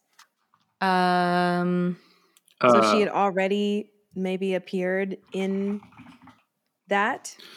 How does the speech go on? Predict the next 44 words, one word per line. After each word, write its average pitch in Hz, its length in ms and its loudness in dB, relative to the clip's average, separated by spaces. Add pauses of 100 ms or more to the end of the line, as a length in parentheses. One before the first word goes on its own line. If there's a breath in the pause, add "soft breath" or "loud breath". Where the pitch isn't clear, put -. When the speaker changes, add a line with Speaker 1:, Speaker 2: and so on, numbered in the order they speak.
(240 loud breath)
Speaker 3:
uh, 117 220 4
that 151 180 6
I 185 100 6
don't 131 320 4
know, 117 320 6
but 113 280 4
she - 140 2
was 190 340 6
Speaker 2:
Okay, 202 100 6
Speaker 3:
in, 180 160 2 (140)
Speaker 2:
I'm 156 80 2
Speaker 3:
um, 151 80 2
Speaker 2:
looking 151 240 -8
it 147 60 -10
up. 131 100 -10 (840)
Speaker 1:
I 220 80 -2
think 311 240 0
you're 185 140 4
Speaker 3:
Hmm. 165 60 0
Speaker 1:
right. 165 340 0
Twen-, - 260 0
yeah, 170 300 4 (180)
'cause 190 340 2
Coven 208 580 2
was 180 200 0
twenty 180 280 0
thirteen. 165 760 -4 (540)
That 180 80 2
was, 175 440 -2
I 185 80 0
think, 196 400 0
the 180 60 -2
first - 380 -6
one 95 140 -8
that - 180 -6
she's 95 260 -6
in. - 180 -4
Speaker 3:
So - 140 2
this 143 220 4
is 139 60 4
Speaker 2:
Uh, - 20 0
it 120 40 2
is 131 60 4
Speaker 3:
before - 140 4